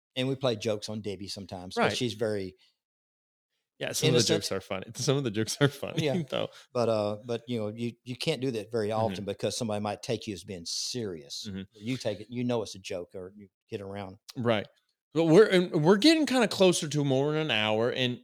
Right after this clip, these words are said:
Speaker 2: but
Speaker 1: Oh,
Speaker 2: I
Speaker 1: sorry.
Speaker 2: really wanted, no, it's fine. We, I wanted to kinda gear towards the faith, you know, because obviously it's a, it is about spiritual fitness. And I have fri-, I have tons of friends. Um, you know, uh, Justin Klein was on the show once already. Um, Matt Thomas has been on the show before, and they're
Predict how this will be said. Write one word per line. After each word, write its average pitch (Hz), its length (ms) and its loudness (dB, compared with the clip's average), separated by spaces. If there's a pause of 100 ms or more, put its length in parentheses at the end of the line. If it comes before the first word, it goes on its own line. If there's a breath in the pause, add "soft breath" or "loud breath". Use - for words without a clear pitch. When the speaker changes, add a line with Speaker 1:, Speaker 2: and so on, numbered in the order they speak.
Speaker 2:
but 123 220 -6
Speaker 1:
Oh, - 20 -2
Speaker 2:
I 127 60 2
Speaker 1:
sorry. 127 180 6
Speaker 2:
really 254 160 6
wanted, 226 240 2
no, 202 200 4
it's 131 140 0
fine. 139 200 -2
We, 135 140 0
I 147 100 2
wanted 226 320 2
to 202 100 4
kinda 165 280 0
gear 131 540 -2
towards 135 420 -4
the 110 60 -4
faith, 98 460 -4
you 110 60 -4
know, 104 80 -2
because 107 340 -2 (300 loud breath)
obviously 131 300 0
it's 113 100 -4
a, 113 160 -6
it 135 100 2
is 143 120 2
about 104 200 0
spiritual - 380 -6
fitness. 104 260 -4
And 151 80 0
I 220 80 4
have 214 160 4
fri-, 131 260 0
I 160 60 6
have 185 140 8
tons 117 260 4
of 101 60 -2
friends. 104 320 -4
Um, 107 240 2 (440 loud breath)
you 113 80 -2
know, 101 180 2
uh, 95 280 -4 (100)
Justin 135 300 -4
Klein 110 400 -2
was 104 140 -4
on 104 100 -2
the 104 80 -2
show 104 260 -2
once 98 320 -4
already. 98 480 -4
Um, 95 460 -6
Matt 110 340 0
Thomas 110 380 -4
has 104 80 -12
been 104 160 -4
on 98 120 -2
the 92 60 -2
show 98 300 0
before, 98 320 -4
and 117 140 0
they're 117 140 8